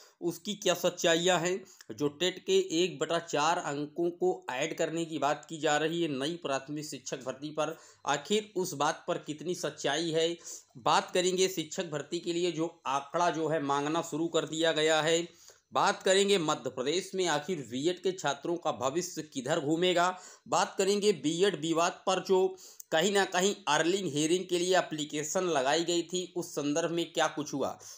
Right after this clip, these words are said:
तो अगर आप इन सारे मुद्दों से प्रभावित हैं तो वीडियो पर अंत तक बने रहिएगा, एक एक डाउट आपका अवश्य क्लियर होगा। जितने साथी चैनल पर पहली बार विजिट कर रहे हैं, सब्सक्राइब करके बेल आइकन प्रेस कर दीजिए।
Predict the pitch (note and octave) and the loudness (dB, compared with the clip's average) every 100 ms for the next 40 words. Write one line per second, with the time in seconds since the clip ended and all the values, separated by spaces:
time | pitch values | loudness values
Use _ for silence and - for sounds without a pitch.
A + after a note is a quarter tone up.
0 | - E3+ E3+ F#3 G3 G3+ E3+ D3+ D#3 D3+ | -2 2 2 4 4 2 -2 -4 0 2
1 | G3 F#3+ D#3+ G3 G3 F#3 - C3+ C3 D#3+ | 2 -2 -4 -4 -2 -4 -2 -4 -2 -2
2 | F3 F3+ E3+ D3 B2 D3 D3+ E3 D#3+ C#3+ | -2 -4 -4 -6 -2 -2 0 0 0 0
3 | C#3+ E3 C#3+ D#3+ E3 E3 E3 E3 E3+ E3+ | 0 -4 -2 -2 0 -2 -2 2 2 0
4 | - _ E3+ G3+ G#3 F3+ C#3+ D3+ F3 D3 | -8 _ 2 2 2 0 2 2 2 2
5 | D3 - A#2+ A#2+ - _ E3 F3+ - E3+ | 0 0 -2 -2 -8 _ 2 2 0 -2
6 | D#3 D3+ D3 B2+ F#2+ B2+ - F#3 F3 F#3 | 2 4 4 2 0 -2 -6 -2 -2 -2
7 | F#3+ D#3+ E3 E3 D3+ D3 E3 E3 D#3 D3 | -2 -2 -2 -4 -2 -2 2 2 2 0
8 | E3 F3 D#3+ E3 G3+ G3+ D#3+ D#3 D#3 D#3+ | -2 0 2 2 0 -2 -4 -4 -2 -2
9 | D#3 D#3 D#3+ D#3 D3 D3+ C#3+ D3+ D3+ D3 | -2 -4 -2 -2 -2 -2 -6 -6 -4 -6
10 | A#2 G#2+ F#2 | -6 -8 -10